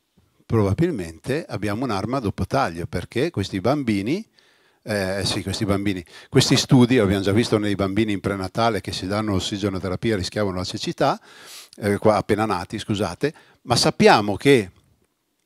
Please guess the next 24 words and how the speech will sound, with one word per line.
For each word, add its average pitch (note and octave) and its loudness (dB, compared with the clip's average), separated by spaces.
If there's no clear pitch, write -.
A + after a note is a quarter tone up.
eh, A2 4
mettere C#3+ 4
persone D#3 4
in B2 0
camera C3+ 4
iperbarica G#2+ 2
aumenta D#3+ 2
il D4+ -2
tasso A2+ -2
di F#3+ 0
radicali F#2 -4
liberi. G2 -6
Allora F3 6
se D#3 4
mettiamo D3+ 4
una D#3 6
persona D#3 4
dentro C#3 2
la C3 2
camera C3+ 2
iperbarica B2 2
per A2 0
un A2+ -2
pieghe-, B2 2